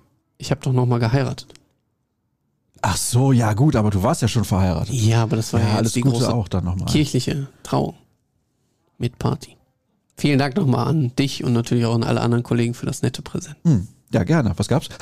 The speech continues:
Speaker 2: <laughs> Nee, ich, ich weiß, was es gab. So, bei Spitzenmannschaften sieht man auf dem Feld immer Dreiecke oder Vierecke. Heißt, es bieten sich dem Spieler mit Ball immer Möglichkeiten. Das fehlt beim B V B, oder? Was ist dann die Taktik?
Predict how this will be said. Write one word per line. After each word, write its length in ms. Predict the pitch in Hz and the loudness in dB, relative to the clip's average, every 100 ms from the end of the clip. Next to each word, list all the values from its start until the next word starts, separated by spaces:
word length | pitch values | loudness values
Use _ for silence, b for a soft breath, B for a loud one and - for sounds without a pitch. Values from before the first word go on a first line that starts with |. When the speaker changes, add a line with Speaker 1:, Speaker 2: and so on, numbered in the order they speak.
| 285 | -2
Speaker 2:
<laughs> 260 | - 226 - | 0 -2 0
Nee, 80 | |
ich, 200 | 107 - | 0 0
ich 220 | 98 - - | -2 -2 -2
weiß, 220 | 82 - | -4 -4
was 100 | - | -8
es 100 | - | -6
gab. 160 | - - B B B B B | -8 -6 B B B B B
So, 400 | - 113 226 147 139 | -6 0 2 2 2
bei 140 | 151 | 0
Spitzenmannschaften 920 | 165 208 220 165 147 131 127 113 - 120 | 0 -2 0 0 2 2 0 0 -2 -2
sieht 260 | 143 220 | 0 0
man 140 | 180 175 | 0 0
auf 180 | 147 | 0
dem 160 | - 143 | 0 -2
Feld 400 | - 160 156 - - | 2 2 4 0 0
immer 360 | 190 208 208 | 2 4 2
Dreiecke 840 | 202 131 123 143 190 - 156 170 - | 0 0 2 2 2 0 0 0 2
oder 200 | 139 135 | 2 0
Vierecke. 640 | - 233 220 - - - - b b b b - | 0 0 0 0 -2 -6 -10 b b b b -2
Heißt, 320 | 104 180 - | 0 0 -2
es 140 | - | -6
bieten 320 | - 123 - | -2 -4 -2
sich 160 | 131 135 | -2 -2
dem 140 | 127 | 0
Spieler 340 | 110 - 135 139 | -2 -2 0 2
mit 220 | 113 110 | 0 0
Ball 180 | 98 123 - | 0 0 0
immer 260 | 165 190 175 | 2 4 4
Möglichkeiten. 800 | 151 151 110 - 95 82 - - - | 2 2 -2 -2 -2 -2 -4 -8 -6
Das 340 | 82 - - | -6 -4 -8
fehlt 300 | - - 254 | -4 -2 -2
beim 180 | - 104 | -2 -2
B 100 | - | -4
V 180 | - 90 | -4 -4
B, 200 | 90 - | -4 -4
oder? 300 | 90 98 208 | -2 0 0
Was 160 | - 123 | -2 -4
ist 260 | - - - | -4 -4 -2
dann 140 | 101 | -2
die 100 | 98 | -2
Taktik? 460 | - - - - | -4 -4 -6 -16